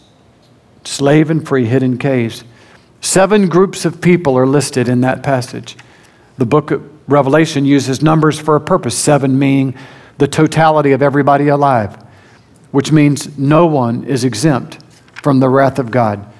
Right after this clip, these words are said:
Seven categories, seven groups of people, meaning all of civilization. The powerful are not shown favoritism just 'cause they have the ability to bully.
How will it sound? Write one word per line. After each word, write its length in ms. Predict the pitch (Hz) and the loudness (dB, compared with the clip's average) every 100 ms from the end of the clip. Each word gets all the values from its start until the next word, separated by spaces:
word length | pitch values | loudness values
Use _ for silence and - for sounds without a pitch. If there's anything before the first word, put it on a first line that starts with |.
| _ | _
Seven 440 | - - 170 175 165 | -6 0 2 2 0
categories, 720 | 156 147 135 131 131 127 - - - _ _ _ _ _ _ _ _ _ | 0 0 0 0 0 0 -4 -14 -20 _ _ _ _ _ _ _ _ _
seven 540 | - - 160 156 165 156 | -12 -2 0 2 0 0
groups 260 | 156 160 | 0 -2
of 140 | 156 - | -6 -2
people, 500 | 127 - 120 117 - - | -2 0 -4 -4 -10 -4
meaning 520 | 135 139 135 123 120 - - - - | 0 2 2 -2 -6 -14 -20 -20 -2
all 340 | 139 147 147 | 2 4 4
of 200 | 135 117 - | 0 -4 -14
civilization. 1120 | - - 151 135 135 113 117 110 - 110 107 107 _ _ _ _ - _ _ _ _ _ _ _ _ _ _ _ _ _ _ _ _ _ - | -12 -2 0 0 0 0 -2 -4 -6 -10 -10 -16 _ _ _ _ -20 _ _ _ _ _ _ _ _ _ _ _ _ _ _ _ _ _ -8
The 100 | 127 | -6
powerful 680 | - 156 170 175 170 180 170 | 0 4 4 2 2 2 4
are 120 | 143 | 4
not 260 | 151 160 | 2 0
shown 340 | - 160 156 156 | -4 0 2 2
favoritism 680 | 160 170 156 - 131 110 | 2 2 2 0 0 0
just 220 | 117 135 - | 0 -2 0
'cause 180 | 139 | 0
they 140 | 110 127 | 2 2
have 180 | 131 123 | 2 2
the 80 | |
ability 420 | 131 135 135 135 131 | 2 2 2 0 0
to 160 | 139 | -2
bully. 440 | 127 147 135 107 | 0 2 2 -2